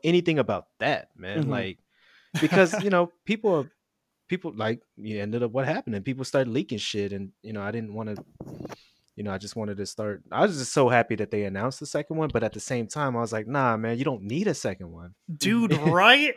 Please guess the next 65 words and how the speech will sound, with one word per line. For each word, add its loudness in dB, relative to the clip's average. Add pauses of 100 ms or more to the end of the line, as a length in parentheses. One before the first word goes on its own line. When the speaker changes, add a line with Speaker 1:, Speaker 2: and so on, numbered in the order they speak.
(200)
Speaker 3:
Oh 4
my -6 (100)
God. -12 (300)
Speaker 1:
You -8
don't -2
need -4
a 0
second -6
one. -4
What -2
are 0
Speaker 3:
You 0
Speaker 1:
we, 2
what -2 (100)
are 0
Speaker 3:
don't. 0
Speaker 1:
we 2
doing? 4
Unless 6
it 8
was, 6
like, 6
a 4
whole 4
different 0
story, 0
cool. -8 (880)
But 2
when -4
Ellie 2
was, -2
I -4
was -4
like, -8
"Oh -10
no." -12
<laughs> -8 (320)
It's 0
gonna 8
be 4
so 8
hard 12
to 8
Speaker 3:
<laughs> 6
Speaker 1:
live 8
up 4
to, -4
you -2
know 2
what 2
I 0
mean? 0
Like, 0
they, -6
they, -6
it's -8
just -16
like, -10
mm. -6 (1000)
But, 6
um, 2
my 4
thoughts, 2
like, 0
uh, -4